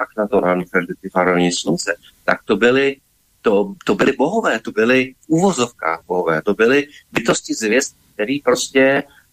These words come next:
eh, nebyli to lidé a žili, eh, hrozně dlouho, nemůžeme říct, jak dlouho, protože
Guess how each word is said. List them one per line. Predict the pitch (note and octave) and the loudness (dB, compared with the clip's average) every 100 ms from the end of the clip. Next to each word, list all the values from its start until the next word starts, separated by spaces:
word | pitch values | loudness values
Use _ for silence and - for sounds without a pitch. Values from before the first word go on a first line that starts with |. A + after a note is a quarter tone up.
| - | 0
eh, | G#2 G#2 G#2+ | 2 2 2
nebyli | A#2 C3 D#3+ | 2 0 -2
to | D#3+ C#3+ | 0 2
lidé | C#3 C3+ C3+ C#3 C#3 - | 2 2 2 2 -2 -2
a | G#2 G2+ A2 G#2 A2+ A2+ - _ - | -2 0 0 -2 -2 -4 -8 _ -8
žili, | G2 C3+ D#3 E3 E3 | 0 2 2 0 -4
eh, | - D2+ D2+ - - - - | -2 0 0 -2 -4 -6 0
hrozně | A#2 B2 B2+ D3 | 2 2 0 2
dlouho, | C#3 C#3+ C#3 C#3+ D3+ - - | 2 2 0 0 0 -2 -4
nemůžeme | G2+ G2 F#2 G#2 A#2 B2 B2+ | -2 2 2 2 2 2 2
říct, | C3 - | 0 0
jak | A#2 | -2
dlouho, | A2+ A#2 C3 | 2 2 2
protože | C#3 - - - | -2 -4 -4 -2